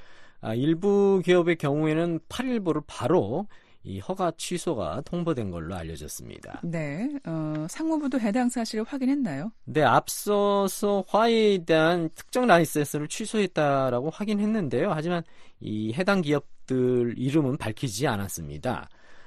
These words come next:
Speaker 1: 아, 상무부 대변인이 팔 일 씨엔비씨 방송에 보낸 성명에서 어떤 기업이 해당하고 어떤 라이센스가 취소됐는지 자세한 내용은 전하지 않았는데요.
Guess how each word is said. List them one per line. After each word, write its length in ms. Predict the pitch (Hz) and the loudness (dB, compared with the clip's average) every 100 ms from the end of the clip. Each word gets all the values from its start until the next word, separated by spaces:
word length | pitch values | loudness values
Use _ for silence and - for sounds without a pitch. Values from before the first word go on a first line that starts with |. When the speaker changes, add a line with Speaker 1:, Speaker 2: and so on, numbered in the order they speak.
| - | -12
Speaker 1:
아, 140 | - | -8
상무부 480 | - 180 214 214 208 | -4 0 4 4 4
대변인이 1000 | 185 175 180 180 180 175 175 170 170 190 | 4 6 6 6 6 4 4 2 2 0
팔 240 | - - 233 | -2 0 2
일 280 | 110 151 | 2 2
씨엔비씨 880 | 208 190 196 185 175 165 - - 143 | -2 0 0 2 0 -2 -4 -2 -2
방송에 460 | 131 127 139 143 135 | 0 -2 0 -2 -2
보낸 200 | 123 139 | -2 -2
성명에서 800 | - 190 185 127 90 175 107 98 - - - - - | -2 -2 -2 -2 -2 -2 -2 -6 -16 -20 -20 -20 -12
어떤 360 | 113 - 180 165 | -6 0 2 4
기업이 680 | 170 160 160 156 147 147 | 6 8 8 6 4 0
해당하고 1000 | 143 160 151 143 139 143 135 160 156 101 | 0 0 0 0 0 0 0 0 2 0
어떤 280 | 120 - 156 | -2 2 2
라이센스가 760 | 127 135 - 131 - 127 131 123 | 4 2 0 -4 -4 0 2 0
취소됐는지 840 | - 156 151 147 131 123 117 113 127 | -4 -6 -4 -4 -2 -2 -4 -4 -6
자세한 500 | 113 104 147 131 120 | -6 -4 -2 -2 -2
내용은 380 | 110 107 123 | -2 -2 -2
전하지 340 | 135 107 104 143 | -4 -4 -4 -2
않았는데요. 720 | 135 95 85 85 143 151 | -2 -4 -6 -4 -2 -2